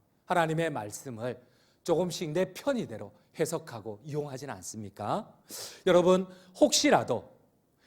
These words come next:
제가 마지막으로 계시록 이 장의 말씀을 한번 전하고 이렇게 정리를 할까 합니다.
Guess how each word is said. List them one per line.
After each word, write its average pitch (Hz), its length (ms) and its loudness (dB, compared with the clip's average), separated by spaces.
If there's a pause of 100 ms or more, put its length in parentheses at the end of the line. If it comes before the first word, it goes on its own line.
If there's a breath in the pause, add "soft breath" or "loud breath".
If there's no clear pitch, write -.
(520 soft breath)
제가 160 720 6
마지막으로 120 920 -2 (220)
계시록 156 420 0
이 160 80 -6
장의 185 280 0
말씀을 113 440 -10
한번 110 540 -12
전하고 110 760 -10 (240)
이렇게 117 300 -10
정리를 120 440 -6
할까 98 260 -14
합니다. 98 420 -10